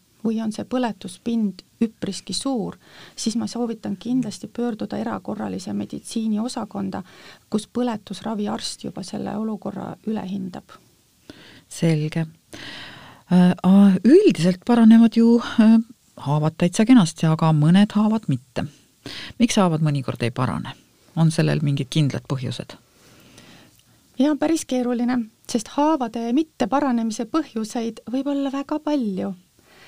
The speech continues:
Speaker 1: Ja ilma haava nägemata on üpris raske öelda, mis just konkreetselt selle haava paranemist takistab. Ma võin siia tuua näite, näiteks apteegi olukord, kus on väga raske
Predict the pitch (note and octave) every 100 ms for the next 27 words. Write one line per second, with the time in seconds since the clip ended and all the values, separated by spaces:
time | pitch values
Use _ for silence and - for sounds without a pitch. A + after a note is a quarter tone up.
0 | - - A#3 A#3 A3 A3 - _ - B3
1 | D4 C#4+ A#3 G#3+ G#3+ C#4 C4+ A3 G#3+ B3+
2 | D#4+ B3 G#3 G#3 - - G#3+ G#3 _ -
3 | - D4 D4+ F4+ - G#3+ - B3+ - -
4 | G#3+ A3+ F#3 F3+ F#3 - _ - B3+ -
5 | - A#3+ - - G#3 F#3 B3 B3 B3+ -
6 | G3+ F#3 - A3 A3 G3 A3+ A3+ G3+ F#3+
7 | A3 G#3+ G3 G3 - - F#3 - - -
8 | - - _ _ - - - A3+ A#3 A3+
9 | A3+ A3 A#3 A#3 A#3 C#4 D4 _ - A#3
10 | - _ - _ _ _ - C4 D4+ -
11 | E4 - A#3+ G#3+ G#3 G3+ F3+ - - -
12 | - _ _ _ _ _ _ _ _ -
13 | C4 - C4 B3+ D#4 C#4+ D4+ - - B3